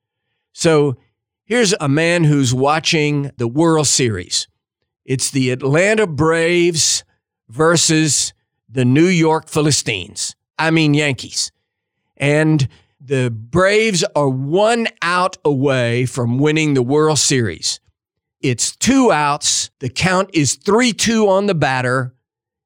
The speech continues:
one strike, and the Braves win the World Series, one base hit, and the Philistines win. Just at that moment, while the man is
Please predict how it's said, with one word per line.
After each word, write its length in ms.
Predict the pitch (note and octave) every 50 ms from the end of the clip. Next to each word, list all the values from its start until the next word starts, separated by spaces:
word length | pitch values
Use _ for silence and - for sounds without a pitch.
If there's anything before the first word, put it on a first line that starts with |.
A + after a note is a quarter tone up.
| _ _ _
one 600 | - A#2 A2 B2+ C3+ D#3 F#3+ G#3 A3 A3+ A#3 A3+
strike, 920 | - - - - - - - F#3+ G#3 G3+ F3 C#3+ B2+ C#3+ - - - - - _ _ _ _ _ _ _ _ _
and 200 | - B2+ B2+ B2+
the 80 | B2+
Braves 420 | B2 B2 E3 F3 F#3 F#3 E3+ C3 D3
win 220 | E3 E3 E3 E3
the 80 | E3 D#3
World 280 | D3+ D#3+ D#3+ D#3+ D3+
Series, 800 | C3 - - D3 C3+ B2+ B2 B2 B2+ B2 B2 B2 - - - - _ _ _ _ _ _ _ _
one 640 | - C3+ C#3+ D#3 F3 G3+ G#3 G#3+ A3 A3 G3+ D#3+ C3+
base 380 | C3 F3+ F#3 F#3+ F3+ - -
hit, 380 | - D3 D#3 C#3+ C#3 - - - _ _ _ _ _ _ _ _ _ _
and 400 | - C#3 C#3+ C#3+ C#3+ C#3 B2+ A#2 - _ _ _ _ _
the 100 | - C#3+
Philistines 640 | A#2 - E3+ D#3+ D#3+ C#3+ - - C#3+ C3 A#2 A2+ G#2
win. 220 | A2+ A#2 G#2+ F2+ - - _ _ _ _ _ _ _ _ _ _ _ _ _ _ _ _ _ _ _ _
Just 380 | - F#3 A3 A3+ - - -
at 180 | F#3 E3 E3 -
that 260 | G3 G3 G#3+ A3 A3
moment, 520 | E3 D3 C#3+ C3 A#2+ B2 B2 A#2+ - - - _ _ _ _ _ _
while 160 | _ C3 C3+
the 80 | C#3 C#3+
man 320 | D#3 E3 E3+ F3 F3+ F3
is 300 | D#3+ C#3 B2 A2+ - -